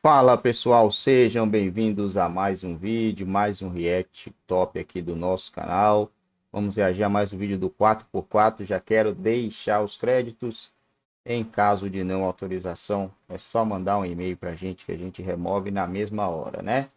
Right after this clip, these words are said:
É, vamos ver o que o Lacombe e os demais jornalistas têm a falar sobre tudo o que aconteceu nessa semana. Teve o Sintep, né, movimento da direita.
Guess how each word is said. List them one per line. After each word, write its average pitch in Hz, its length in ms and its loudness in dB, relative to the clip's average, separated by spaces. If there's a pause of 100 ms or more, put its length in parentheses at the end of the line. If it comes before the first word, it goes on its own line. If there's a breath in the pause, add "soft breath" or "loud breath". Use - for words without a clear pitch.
(640)
É, 107 240 2
vamos 120 360 0
ver 120 80 2
o 120 80 2
que - 120 -6
o 123 60 0
Lacombe 117 640 0
e 117 80 -2
os 110 140 -2
demais 101 420 2
jornalistas 95 720 -6
têm 107 200 -4
a 101 60 -2
falar 90 380 -2
sobre 117 360 -6
tudo 98 260 -8
o 98 40 -8
que - 120 -6
aconteceu 98 840 -6 (120)
nessa 120 340 -4
semana. 104 500 -6 (120)
Teve 117 320 -2
o 110 160 -4
Sintep, 107 960 -4
né, 113 160 -2
movimento 98 720 -6
da 92 160 -2
direita. 90 640 -4